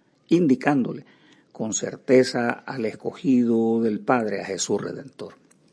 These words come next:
A este respecto, un hombre responsable como Juan no podía darse el lujo de lanzarse a un proyecto de consecuencias generacionales teniendo como argumento la sospecha, las sensaciones,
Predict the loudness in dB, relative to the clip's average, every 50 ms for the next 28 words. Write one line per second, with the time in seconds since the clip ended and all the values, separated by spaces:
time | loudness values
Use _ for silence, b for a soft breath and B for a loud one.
0 | _ _ _ _ _ _ _ _ _ _ -20 -20 _ -6 0 0 0 2 2 0
1 | 2 0 0 2 6 6 6 6 4 0 0 0 B B B B B B B B
2 | B B B -4 2 4 6 6 8 8 8 8 6 4 -2 -4 -2 -4 -2 -2
3 | 2 4 4 4 6 4 2 2 0 -2 -2 -2 0 2 4 4 4 4 4 4
4 | 2 2 0 0 -2 -2 -2 -4 -6 -6 -8 -10 -16 b b b b b b b
5 | b -8 2 4 6 6 6 4 2 0 -2 -2 0 0 0 -2 -2 -4 -8 -12
6 | -10 -10 -8 -4 -2 -2 -4 -4 -6 -10 -12 -12 -12 _ _ _ _ _ _ _
7 | _ _ -8 -4 -4 -4 -2 -2 -2 -2 0 2 2 2 2 2 0 0 0 2
8 | 2 0 -2 -2 -4 -4 -4 -2 0 0 0 2 2 0 0 -2 -6 -8 -6 -6
9 | -6 -8 -10 -10 -8 -8 -8 -2 4 6 6 6 6 4 2 0 0 -2 -4 -4
10 | -4 -4 -4 -4 -4 -2 -2 -2 -2 -2 -2 -4 -2 0 4 6 6 6 6 4
11 | 4 2 2 0 -2 -2 -2 -4 -4 -6 -4 -4 -2 -2 -4 -2 -4 -4 -6 -6
12 | -10 -12 -14 -14 _ _ 0 0 0 0 -4 -16 -18 B B B B B B B
13 | B B B B B -2 -2 0 0 0 -2 -2 -2 -6 -6 0 4 4 4 4
14 | 2 -2 -8 -12 -14 -16